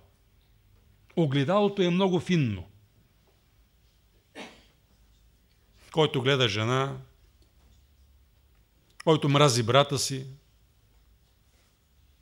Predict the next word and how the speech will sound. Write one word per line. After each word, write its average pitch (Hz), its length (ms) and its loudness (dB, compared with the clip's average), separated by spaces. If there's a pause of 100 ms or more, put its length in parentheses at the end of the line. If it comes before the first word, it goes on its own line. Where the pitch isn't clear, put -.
(1600)
Исус - 680 -4